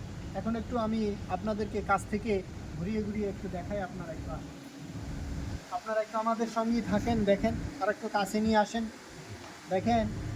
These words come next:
আমাদের গাছের একটু উপর থেকে দেখেন যে আমার, আমরা মাচাটা, আহ, কত সুন্দর করে এখানে দেওয়া হয়েছে, পুরোটা স্টিল দিয়ে করা হয়েছে। কিন্তু এটা আপনার কিন্তু যে কোনো জায়গাতে মুভ করানো যাবে। স্টিল দিয়ে এখানে দাঁড় করানো থাকলেও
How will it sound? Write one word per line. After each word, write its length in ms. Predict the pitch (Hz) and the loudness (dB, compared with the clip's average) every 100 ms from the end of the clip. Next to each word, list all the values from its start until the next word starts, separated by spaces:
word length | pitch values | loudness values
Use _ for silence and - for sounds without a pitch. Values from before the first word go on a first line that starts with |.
| - - | -4 2
আমাদের 320 | 185 202 214 | 2 4 4
গাছের 400 | 202 208 202 226 | 8 6 6 4
একটু 200 | 226 247 | 4 2
উপর 200 | 226 247 214 | 2 2 2
থেকে 160 | 240 | 0
দেখেন 340 | 220 226 240 233 | 0 0 0 0
যে 60 | |
আমার, 200 | 220 214 208 | 0 0 0
আমরা 240 | 196 190 196 | 0 0 0
মাচাটা, 460 | 196 190 208 208 | 0 0 0 0
আহ, 760 | 202 190 - - - - 185 185 180 | 0 -2 -6 -8 -6 -2 0 0 0
কত 120 | 185 185 | -4 -4
সুন্দর 280 | 196 202 214 202 | -4 -2 0 0
করে 420 | 220 208 202 202 | -2 -2 -2 -2
এখানে 240 | 196 208 202 | -2 -2 -2
দেওয়া 180 | 190 196 | 0 2
হয়েছে, 240 | 196 214 | 2 0
পুরোটা 360 | 220 220 208 208 | -2 -2 2 2
স্টিল 360 | 196 - 208 202 | 0 -6 -6 -4
দিয়ে 240 | 202 196 190 - - - - | -4 -4 -4 -6 -8 -6 0
করা 120 | 202 | 2
হয়েছে। 360 | 202 220 226 | 4 4 2
কিন্তু 320 | 254 247 233 240 | 0 -2 2 4
এটা 320 | 226 240 214 - - - | 6 6 6 -2 -8 -6
আপনার 320 | - 214 220 208 | -2 0 2 2
কিন্তু 440 | 226 208 226 214 180 | 0 -4 -2 -2 -2
যে 80 | 208 | -2
কোনো 220 | 226 220 | 0 2
জায়গাতে 400 | 208 196 208 202 | 4 4 4 2
মুভ 160 | 196 202 - | -2 0 4
করানো 320 | 214 190 175 | 4 4 2
যাবে। 320 | 170 139 156 | 0 0 -4
স্টিল 240 | - 214 196 | -4 -4 -2
দিয়ে 140 | 233 233 | 0 0
এখানে 260 | 202 233 | 0 0
দাঁড় 220 | 220 208 202 | 4 2 4
করানো 300 | 220 214 214 | 2 2 0
থাকলেও 440 | 190 - 233 226 | -2 -2 0 2